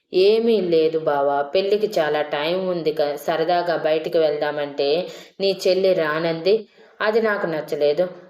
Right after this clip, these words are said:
నన్ను చాలా అవాయిడ్ చేస్తుంది. ఎన్నిసార్లు చెప్పినా వినిపించుకోవటం లేదు,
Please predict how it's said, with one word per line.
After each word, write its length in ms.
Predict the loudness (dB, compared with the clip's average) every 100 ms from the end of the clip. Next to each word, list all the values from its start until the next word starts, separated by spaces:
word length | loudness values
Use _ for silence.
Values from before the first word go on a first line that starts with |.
| -4
నన్ను 220 | -2 0
చాలా 440 | 0 0 0 0 2 2
అవాయిడ్ 400 | 2 2 2 2
చేస్తుంది. 600 | 0 0 2 0 0 0 0 -2 -8 _ _ _ _ -2
ఎన్నిసార్లు 580 | 0 2 0 0 0 0
చెప్పినా 400 | 0 -2 0 0
వినిపించుకోవటం 840 | 0 0 -4 -6 -2 0 0 0 2
లేదు, 240 | 2 2